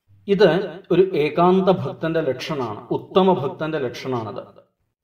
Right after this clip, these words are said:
എന്താച്ചാൽ ഈ ഭക്തിയുടെ മാധുര്യം ഈ പറഞ്ഞ ഒന്നിനുമില്ല. ശ്രീരാമചന്ദ്രസ്വാമി സ്വർഗാരോഹണ സമയത്ത്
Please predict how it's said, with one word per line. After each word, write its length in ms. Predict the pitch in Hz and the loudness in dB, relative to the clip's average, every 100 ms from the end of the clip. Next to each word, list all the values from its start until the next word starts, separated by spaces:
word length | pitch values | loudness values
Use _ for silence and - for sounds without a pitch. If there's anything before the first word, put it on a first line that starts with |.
| _ _ _ 185 | _ _ _ -2
എന്താച്ചാൽ 760 | 156 175 180 143 156 190 - - | 2 4 4 2 0 -4 -8 0
ഈ 300 | 190 185 127 | 0 0 -6
ഭക്തിയുടെ 640 | 127 139 - 156 208 214 214 | -6 -6 -6 -2 0 2 2
മാധുര്യം 1000 | 151 135 143 135 165 170 170 185 170 | 0 0 0 0 -2 2 2 2 -2
ഈ 160 | 160 165 | -6 -2
പറഞ്ഞ 300 | 147 127 135 151 135 156 _ | 0 0 -2 -6 -10 -18 _
ഒന്നിനുമില്ല. 560 | 131 120 123 131 104 - - - _ _ _ _ _ _ _ - | -4 0 4 4 2 -2 -12 -18 _ _ _ _ _ _ _ -16
ശ്രീരാമചന്ദ്രസ്വാമി 1300 | - 147 139 156 165 170 165 160 - 156 147 151 147 156 _ _ _ _ 135 | -8 -2 2 2 2 0 -2 -4 -2 -2 -2 -8 -12 -20 _ _ _ _ -10
സ്വർഗാരോഹണ 680 | 143 135 147 160 165 165 | -4 0 4 6 4 2
സമയത്ത് 600 | 165 165 156 147 151 156 | 0 -4 -6 -6 -4 -6